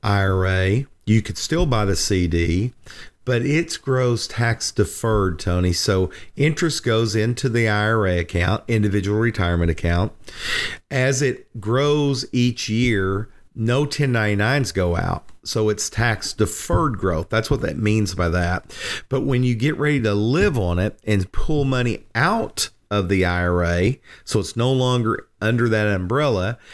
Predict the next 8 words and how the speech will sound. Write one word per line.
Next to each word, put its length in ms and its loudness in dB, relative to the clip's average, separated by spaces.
that 220 0
creates 380 -2
a 60 -2
ten 320 0
ninety-nine. 800 0
Now 440 0
it's 240 -4
taxed. 760 -2